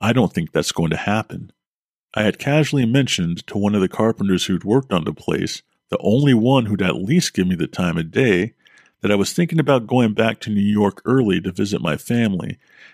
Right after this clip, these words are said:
and that I'd probably stay through the holidays. Whatever that thing is, it was smart enough to wreck my only means of transportation off this godforsaken mountain. I know it sounds crazy,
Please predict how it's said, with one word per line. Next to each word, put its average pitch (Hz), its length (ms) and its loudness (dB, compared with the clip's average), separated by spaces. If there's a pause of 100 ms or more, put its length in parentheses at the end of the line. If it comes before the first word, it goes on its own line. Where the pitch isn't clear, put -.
and 104 100 -4
that 113 100 6
I'd 98 120 2
probably 151 300 2
stay 120 320 2
through 117 160 0
the 90 140 2
holidays. 104 840 -4 (760)
Whatever 101 420 2
that 131 200 2
thing 127 320 -2
is, 92 480 0 (100)
it 110 60 2
was 98 160 2
smart 120 320 2
enough 110 280 0
to 95 100 0
wreck 104 280 0
my 98 180 -4 (120)
only 143 300 2
means 131 280 2
of 107 80 0
transportation 117 800 -2
off 107 120 -4
this - 160 -8
godforsaken 120 960 -2
mountain. 107 480 -6 (800)
I 95 100 2
know 104 240 4
it - 40 -2
sounds 87 340 0
crazy, 98 640 -2